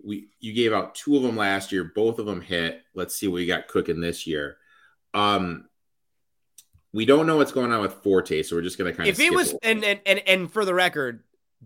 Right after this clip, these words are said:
Speaker 2: that one, I mean, I don't like taking minus three ninety-five, but I would absolutely take the field versus Forte. Let, and so let's say for the purpose of this conversation we're having,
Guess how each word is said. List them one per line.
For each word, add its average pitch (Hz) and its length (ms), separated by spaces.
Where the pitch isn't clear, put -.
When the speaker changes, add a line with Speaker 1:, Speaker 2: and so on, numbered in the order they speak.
Speaker 2:
that 233 240
one, 254 220
I 220 80
mean, 220 140
I 208 80
don't 220 180
like 175 220
taking 170 300
minus 156 380
three 156 200
ninety-five, 147 640
but 135 80
I 131 60
would 131 140
absolutely 135 720
take 120 340
the 104 100
field 98 500
versus 104 280
Forte. 110 580
Let, 185 220
and 190 120
so 202 140
let's 247 220
say 330 240
for 247 160
the 196 80
purpose 196 460
of 143 100
this 160 200
conversation 156 760
we're 160 120
having, 165 400